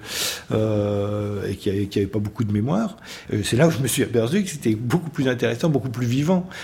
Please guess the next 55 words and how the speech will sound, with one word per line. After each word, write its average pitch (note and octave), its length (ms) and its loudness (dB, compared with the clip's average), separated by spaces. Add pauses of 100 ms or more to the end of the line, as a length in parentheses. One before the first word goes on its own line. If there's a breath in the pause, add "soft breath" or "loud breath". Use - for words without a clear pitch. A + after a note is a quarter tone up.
et A2+ 60 -2
que C#3 100 2
deux, C#3+ 600 4
deux E3+ 260 6
coups F#3 220 4
de D3+ 60 0
marteau D3 600 2 (160)
consécutifs, A#2+ 720 0
comme G#2+ 160 0
ceux A#2 160 -2
qu'on, G#2+ 220 -4 (420 loud breath)
qu'on G#2+ 140 -2
entendait G#2+ 260 4
tout G#2+ 160 -2
à G#2+ 60 4
l'heure, F#3 280 2 (300 loud breath)
ils D#3 180 10
n'ont D#3 200 10
pas F3 260 6
exactement A#2 460 2
le A2 60 4
même G#2 200 2
son. - 160 -8 (960 loud breath)
Alors B2+ 280 4
que C#3 100 4
deux C3 300 6
coups D#3 180 2
de C#3 60 2
marteau, C3+ 540 4
si A#2 160 -4
c'est - 100 4
le B2 80 4
même C#3+ 240 4
qui A#2+ 120 0
est A#2 40 6
échantillonné, B2 640 2
si, G#2+ 160 -2 (100)
si A2+ 180 0
il G2+ 60 2
se - 140 -6
succède, B2+ 460 0
euh, G2+ 220 -2 (440 loud breath)
à A#2 120 4
lui-même, B2 580 4 (100)
on A2 100 2
entend G#2+ 220 0
tout - 160 -6
de - 60 -10
suite C3+ 200 -4
que - 60 -8
c'est - 120 0
un F#2 60 2
son A#2 220 0
mort, G#2+ 500 0
quoi. E2 140 -12